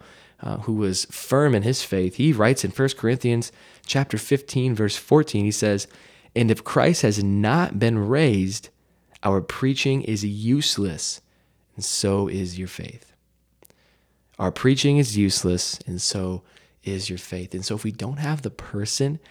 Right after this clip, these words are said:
if we don't have the resurrected Savior, Paul is saying, "Yeah, everything you're doing is worthless. Every principle, every lifestyle, every teaching, it's worthless."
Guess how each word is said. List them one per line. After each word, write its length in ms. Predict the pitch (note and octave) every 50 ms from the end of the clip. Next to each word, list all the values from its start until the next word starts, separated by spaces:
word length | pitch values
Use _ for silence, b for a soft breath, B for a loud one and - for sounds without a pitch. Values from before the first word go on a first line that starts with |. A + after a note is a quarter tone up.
| B B B B B B B
if 180 | A#2+ A#2+ - -
we 100 | B2+ A2+
don't 260 | - G#2+ A#2+ C#3+ D3
have 240 | D3+ D3+ D3 C#3+ C3
the 100 | A2+ G2
resurrected 680 | F#2 F#2 F#2+ G2+ A#2+ A2+ G#2+ G#2+ G#2 - - G2 E2+
Savior, 440 | - - - F#2+ G2 G2+ A2 A#2 A#2
Paul 420 | A2+ - - - A2+ A2+ C3 -
is 160 | - G#2 F#2+ -
saying, 520 | - - - F#2 F#2 F#2+ G#2 A#2 B2 B2+ B B B B B B B B B B
"Yeah, 340 | - E2+ F#2+ G2+ G#2+ A#2 -
everything 420 | A2 A2+ A#2+ B2+ B2+ - B2+ A#2 A2+
you're 100 | G#2+ G2+
doing 440 | F#2+ G#2 G#2 A2 A2 G#2 G2 F#2+
is 180 | F#2 E2+ D#2 -
worthless. 580 | E2+ E2+ F2 F2+ F#2+ - - - - - - -
Every 240 | - F#2+ G2+ A2 G#2
principle, 640 | G2+ - B2 A2+ A2 - G#2+ G2+ G#2+ G#2+ G#2 G#2+ F#2+
every 220 | F#2+ F2+ F#2 F2+
lifestyle, 640 | F2+ G2+ G#2+ A2 G#2+ - - G#2 G2+ G#2 G#2 G2+
every 160 | G2 F#2 F2+ E2+
teaching, 580 | - - - A#2+ A#2 - - A2 G#2 G2+ G2+ B B B B B B B B B
it's 240 | - G2+ - - A#2
worthless." 520 | B2 D3 D#3 - - - - - - -